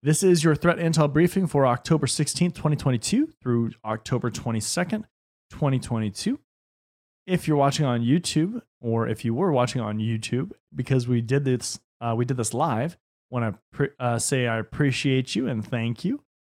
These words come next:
Also, just in general, if you're watching on YouTube, make sure to leave a like, comment, and subscribe. If you think of anything that you wanna see, any kind of content on the channel, anything like that, definitely leave me a comment.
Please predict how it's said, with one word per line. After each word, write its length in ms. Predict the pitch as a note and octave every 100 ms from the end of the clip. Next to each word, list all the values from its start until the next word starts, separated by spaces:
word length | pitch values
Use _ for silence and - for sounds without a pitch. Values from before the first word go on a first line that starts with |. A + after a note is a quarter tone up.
| _ _ _
Also, 580 | - C#3 C#3 - D3+ A#3 D#3+
just 240 | D#3+ D3+
in 140 | C3+
general, 300 | B2+ G#3+ E3
if 100 | B2
you're 80 | C3
watching 300 | A2+ A#2 C3
on 140 | A2 G#2
YouTube, 420 | G#2 G#2+ C#3 -
make 320 | - A#2+ A#2
sure 280 | - - A2+
to 340 | G#2+ - B2+ A#2+
leave 180 | A#2
a 40 | G#2+
like, 340 | G#2 C3+ C#3+ _
comment, 280 | - D#3 D3+
and 180 | C3 A#2+
subscribe. 640 | A#2+ A2+ E3+ G3+ - G#3+
If 240 | C#3+ A#2+ B2+
you 60 |
think 260 | G#2+ C#3+ C3
of 140 | B2 -
anything 360 | F3 F3 E3+
that 60 | D3
you 80 | C#3+
wanna 140 | C3
see, 380 | - - F#3+ F#3 _ _ _ -
any 120 | C#3
kind 140 | D3
of 60 | C3+
content 560 | - D#3+ D3 D#3 D#3 -
on 120 | - C3+
the 60 |
channel, 480 | C3 D3+ D3 D3 C#3+
anything 280 | C3 B2 C3
like 180 | A#2 A2+
that, 320 | D#3+ D#3+ - _ C#3
definitely 340 | C3+ C#3 C3+
leave 80 | C3+
me 100 | A#2+
a 40 |
comment. 360 | - D3+ D#3